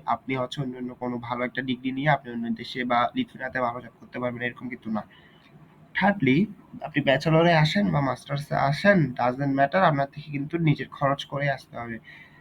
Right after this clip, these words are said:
লিথুনিয়াতে খুব একটা ফান্ডিং পাওয়া যায় না। Even অনেকে হয়তো বা জানেন যে প্রফেসর ফান্ডিং নামে একটা ফান্ড থাকে, যে-, যেটা আসলে লিথুনিয়ার প্রফেসররা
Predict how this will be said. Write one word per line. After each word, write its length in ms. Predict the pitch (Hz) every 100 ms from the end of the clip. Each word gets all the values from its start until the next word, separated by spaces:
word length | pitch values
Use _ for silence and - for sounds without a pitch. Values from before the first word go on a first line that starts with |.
| -
লিথুনিয়াতে 540 | 139 147 170 165 165 190 202 -
খুব 120 | - 156
একটা 160 | 156
ফান্ডিং 340 | 156 135 135 151
পাওয়া 220 | 151 135 131
যায় 160 | 127
না। 40 | 143
Even 260 | 156 156 156
অনেকে 280 | 139 143 160
হয়তো 240 | 135 139
বা 160 | 131 135 139 127 113 135
জানেন 280 | 135 135 135
যে 80 | 127
প্রফেসর 460 | 123 120 135 135 147
ফান্ডিং 380 | 151 147 135 147
নামে 200 | 143 139 135
একটা 220 | - 135
ফান্ড 260 | - 139 135
থাকে, 260 | - 143 160 190
যে-, 240 | 185 - -
যেটা 200 | - 160
আসলে 220 | 156 156 165
লিথুনিয়ার 340 | 151 151 139 143
প্রফেসররা 560 | 135 123 131 143 135